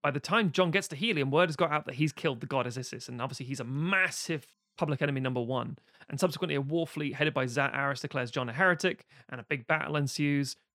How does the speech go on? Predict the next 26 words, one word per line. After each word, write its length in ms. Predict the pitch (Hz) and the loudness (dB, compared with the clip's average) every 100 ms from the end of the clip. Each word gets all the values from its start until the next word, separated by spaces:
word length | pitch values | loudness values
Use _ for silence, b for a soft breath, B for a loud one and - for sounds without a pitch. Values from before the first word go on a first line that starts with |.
| _ | _
Thuvia's 280 | 165 147 127 | 0 0 -2
father, 360 | - 156 151 151 | 2 2 4 0
Jedek 380 | 123 143 131 - | 0 0 0 -6
Thuvan, 380 | - 170 156 160 | 0 2 2 0
arrives, 320 | 156 160 151 | 2 2 0
and 60 | 139 | -4
you 40 | |
find 180 | - 135 | -4 -6
out 80 | 135 | -4
she's 120 | 131 | -4
not 200 | 156 135 | -4 -2
just 240 | 180 147 | -2 -2
a 40 | - | -8
pirate 460 | - 135 131 - - | -4 0 0 -2 -4
who 80 | 127 | -6
happens 360 | 127 - 131 | -6 -6 -10
to 80 | - | -10
be 160 | - 131 | -8 -6
with 220 | 131 - | -8 -8
these 220 | 127 127 | -8 -6
guys. 360 | - 139 135 131 b b b - | -4 -2 -2 -6 b b b -4
Um, 320 | 123 123 127 | -2 -2 -4
she's 220 | - 139 | -4 -4
a 40 | |
Red 200 | 123 131 | 0 -2
Martian 500 | 135 135 127 - 123 | 0 -2 -2 -6 -10